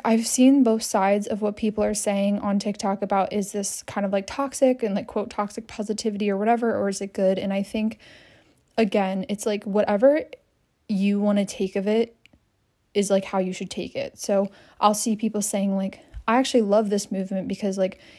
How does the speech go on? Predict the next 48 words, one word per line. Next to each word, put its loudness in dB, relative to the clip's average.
it -2
makes 0
me 0
see, -2
like, 2
a 0
really 0
tangible -2
way 2
of, -2
like, -4
how 0
I -2
can -2
really 2
do -2
these -2
steps -2
to -6
be, -4
quote, 0
healthier, 2
happier, -4
whatever." -2
Um, -6
but 0
then 4
on 4
the 2
other 8
side, 2
I 2
see -2
where 6
it's, -4
like, -4
if -8
you're -2
constantly -2
being, -2
like, -6
fed 0
all 2
this, -6
like, -4
really, -4
really -2
positive, -4